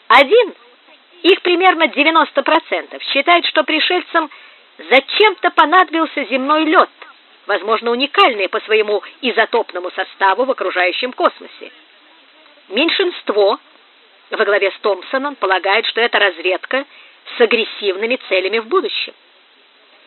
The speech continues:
Я лично считаю, что разведка уже была, мы просто её проморгали. А сейчас прибыла мощная,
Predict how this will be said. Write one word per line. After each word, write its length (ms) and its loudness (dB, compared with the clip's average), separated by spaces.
Я 200 4
лично 360 -2
считаю, 420 0
что 220 -2
разведка 500 0
уже 220 0
была, 400 2
мы 100 -4
просто 320 -4
её 160 -2
проморгали. 640 -2
А 60 2
сейчас 380 -2
прибыла 440 -2
мощная, 720 2